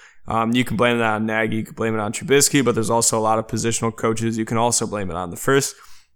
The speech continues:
addition that we had was Juan Castillo, offensive line coach, which was by far the best coaching staff signing we had this offseason. Very notable, very well-respected offensive line coach.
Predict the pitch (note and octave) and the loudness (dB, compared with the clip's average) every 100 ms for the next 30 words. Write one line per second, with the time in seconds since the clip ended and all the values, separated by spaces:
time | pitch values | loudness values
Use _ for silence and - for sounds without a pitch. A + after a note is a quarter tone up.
0 | _ - A#2+ B2+ - C3 A2 A#2 B2 A#2+ | _ -2 2 2 2 2 2 2 2 2
1 | A2 A2 A2+ A#2 A#2 B2 - D3 D#3 D#3 | 0 0 2 2 0 0 0 4 6 6
2 | D3+ - - - - B2 - A#2+ A2+ A2 | 2 -2 -18 -12 0 0 2 -2 0 0
3 | B2+ B2+ C3 B2+ - A#2+ - A#2+ A#2 A2 | 0 2 2 2 0 -4 0 0 0 -2
4 | - - - C3 B2+ - B2 A#2 A2+ G#2+ | -8 -8 0 2 2 2 4 4 2 -2
5 | A2+ G#2+ A2+ A2 - A#2 A2+ A2 - A2 | -4 -4 0 0 0 -2 -2 -4 -6 -6
6 | A2+ - A#2 A2+ A2+ A2+ B2 B2 A#2+ B2+ | 0 2 4 4 2 2 6 6 6 4
7 | A#2+ - B2 A#2 A#2 - - - A#2 A#2+ | 2 2 -2 -2 -2 -6 -10 -6 -2 4
8 | B2+ B2 A#2+ A#2 A#2 A#2 - A#2+ A#2 - | 4 4 2 2 4 8 8 10 6 2
9 | - A#2 A#2+ B2 B2 A#2 A#2 A2+ - A#2 | -2 2 4 6 4 6 6 6 2 0
10 | - A2 G#2+ A2 A2+ A#2+ A2 A2 A2 A#2 | -2 -4 -2 -2 0 0 -2 -4 -2 0
11 | A#2 A2+ A#2 A#2 - | 0 0 0 -2 -4